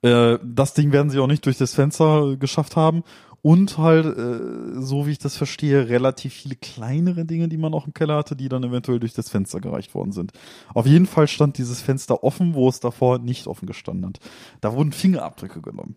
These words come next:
Speaker 2: Also ganz, boah, actionreich, ne? Wie in so einem, so einem Kriminalfilm, wie im
Speaker 1: War da
Speaker 2: Tatort, ne?
Speaker 1: war da auch so ein Sherlock Holmes dann?
Speaker 2: <laughs> Nee, leider nicht. Nee, leider nicht. Das
Speaker 1: Oder
Speaker 2: waren
Speaker 1: so ein
Speaker 2: eigentlich
Speaker 1: Watson?
Speaker 2: drei,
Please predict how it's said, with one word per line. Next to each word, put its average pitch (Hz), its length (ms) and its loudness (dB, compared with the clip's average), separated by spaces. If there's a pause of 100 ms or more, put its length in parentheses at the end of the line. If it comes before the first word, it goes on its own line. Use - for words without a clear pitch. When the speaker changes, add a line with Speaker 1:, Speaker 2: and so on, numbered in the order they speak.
(100)
Speaker 2:
Also 107 260 -8
ganz, 160 500 2 (120)
boah, - 140 -8 (240)
actionreich, - 640 -12
ne? 147 240 0
Wie 175 140 0
in 160 100 0
so 147 100 2
einem, 143 220 -2 (520)
so 139 60 4
einem 139 140 2
Kriminalfilm, 139 840 2
wie 139 100 0
im 143 100 0
Speaker 1:
War 120 80 0
da 113 40 2 (120)
Speaker 2:
Tatort, 110 400 0
ne? 170 200 0 (360)
Speaker 1:
war 117 180 -4
da 113 80 0
auch 110 100 -2
so - 140 -6
ein 117 60 -6
Sherlock 113 400 -6
Holmes 117 280 -8
dann? 180 180 -8 (240)
Speaker 2:
<laughs> - 160 -4 (580)
Nee, 135 160 -4
leider 151 400 -2
nicht. - 380 -10 (600)
Nee, 120 300 -2
leider 117 260 -2
nicht. 113 200 -10
Das 123 120 -6
Speaker 1:
Oder 123 60 0
Speaker 2:
waren 120 80 2
Speaker 1:
so 120 60 0
ein 123 60 4
Speaker 2:
eigentlich 123 200 -2
Speaker 1:
Watson? - 160 -6
Speaker 2:
drei, 123 300 4